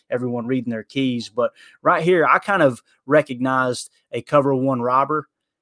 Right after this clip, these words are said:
and you could kinda see Savage dips into the box here in just a second. You're gonna notice him not in the box, but to the middle, middle of the field. That's Savage right there. And as he drops in, if you go behind the line of scrimmage, you can kinda see Savage. He's playing that, that, uh,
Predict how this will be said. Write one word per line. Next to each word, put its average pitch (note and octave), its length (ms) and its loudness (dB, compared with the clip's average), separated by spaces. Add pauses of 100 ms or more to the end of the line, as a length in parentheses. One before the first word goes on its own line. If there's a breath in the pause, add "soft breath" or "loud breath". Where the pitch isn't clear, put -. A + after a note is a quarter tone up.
(680)
and C3 120 -4
you D#3 80 -2
could D3+ 200 -6
kinda E3 200 0
see E3+ 240 -2
Savage E3 540 -2
dips D#3+ 300 -2
into D3+ 140 0
the A#2+ 60 -6
box C#3 340 0
here C#3+ 100 -2
in B2+ 40 -2
just C#3+ 200 -6
a - 20 -12
second. C3 240 -2
You're C3+ 140 -2
gonna C3 100 0
notice C#3 300 0
him C3 100 -4
not C#3 140 0
in B2+ 40 -6
the A#2+ 60 -6
box, C3+ 340 -2
but - 120 -16
to B2 100 -10
the A2 140 -12
middle, C3 460 -2
middle C#3 220 -2
of B2 60 -4
the A#2 80 -6
field. C3+ 240 -2
That's C3+ 180 0
Savage C3+ 380 0
right B2+ 320 0
there. B2+ 300 -2 (260 soft breath)
And B2+ 100 -8
as A#2+ 100 -6
he G3 120 -2
drops D#3+ 460 2
in, D#3+ 160 0
if B2+ 100 -4
you D3+ 80 -2
go D3 160 0
behind C#3 380 0
the C3+ 60 -2
line C#3 200 -2
of A#2+ 80 -6
scrimmage, B2 580 -6 (280)
you C3+ 80 -12
can B2+ 80 -8
kinda C#3+ 180 0
see D3+ 200 -2
Savage. C#3+ 480 -2
He's C3+ 120 -10
playing C#3+ 380 -2
that, B2+ 240 -4
that, B2+ 260 -4
uh, A#2 280 -4